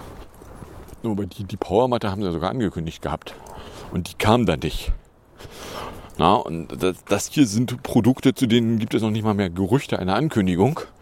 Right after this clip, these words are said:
So, ja, solange wie die nicht fertig sind, wird Apple auch gut daran tun, da nichts anzukündigen. Und wenn die sich dann einem Zustand nähern, den man dann tatsächlich zu einem fertigen Produkt zusammenschnüren kann, dann anzukündigen, ist genau der richtige Zeitpunkt. Signifikant davor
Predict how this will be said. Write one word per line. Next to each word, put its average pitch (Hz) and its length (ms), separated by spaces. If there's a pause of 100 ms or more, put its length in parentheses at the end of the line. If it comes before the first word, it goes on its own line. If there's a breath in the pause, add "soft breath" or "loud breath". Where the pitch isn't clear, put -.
(520 loud breath)
So, - 100
ja, 76 360 (480 loud breath)
solange 107 360
wie 104 80
die 104 100
nicht 92 200
fertig 113 280
sind, 87 180
wird - 120
Apple - 200
auch 82 80
gut 92 240
daran 101 220
tun, 104 160
da 104 100
nichts 101 200
anzukündigen. 90 640 (480 loud breath)
Und 90 100
wenn 107 120
die 107 120
sich 104 180
dann 98 160
einem 98 280
Zustand 104 500
nähern, 110 540
den 104 120
man 98 160
dann 104 120
tatsächlich 101 400
zu - 80
einem 87 160
fertigen 92 320
Produkt 120 280
zusammenschnüren 82 600
kann, 90 220 (500 loud breath)
dann 151 320
anzukündigen, 131 680
ist 120 180
genau 101 200
der 107 120
richtige 117 280
Zeitpunkt. 65 480 (720 loud breath)
Signifikant 95 880
davor 127 480